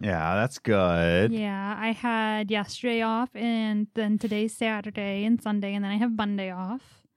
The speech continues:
Speaker 1: Yeah.
Speaker 2: And then I only work Tuesday through Friday.
Speaker 1: Yeah.
Speaker 2: And then the week of Christmas, I only
Speaker 1: Mm-hmm.
Speaker 2: work Monday through Thursday, and I took off on Christmas Eve. And that begins my eleven-day break.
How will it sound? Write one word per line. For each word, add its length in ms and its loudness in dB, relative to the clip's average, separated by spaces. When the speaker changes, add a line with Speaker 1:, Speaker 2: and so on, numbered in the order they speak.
Speaker 1:
Yeah. 460 4
Speaker 2:
And 120 2
then 120 0
I 60 0
only 280 0
work 200 -4
Tuesday 340 0
through 200 -2
Friday. 880 -4
Speaker 1:
Yeah. 680 4
Speaker 2:
And 160 0
then 100 2
the 120 2
week 320 0
of 320 2
Christmas, 800 -4
I 140 2
only 220 4
Speaker 1:
Mm-hmm. 80 4
Speaker 2:
work 160 0
Monday 440 0
through 340 -4
Thursday, 720 -2
and 180 -4
I 180 -2
took 220 0
off 320 -2
on 320 4
Christmas 420 0
Eve. 460 -2
And 120 0
that 160 -2
begins 360 2
my 200 2
eleven-day 560 0
break. 540 -2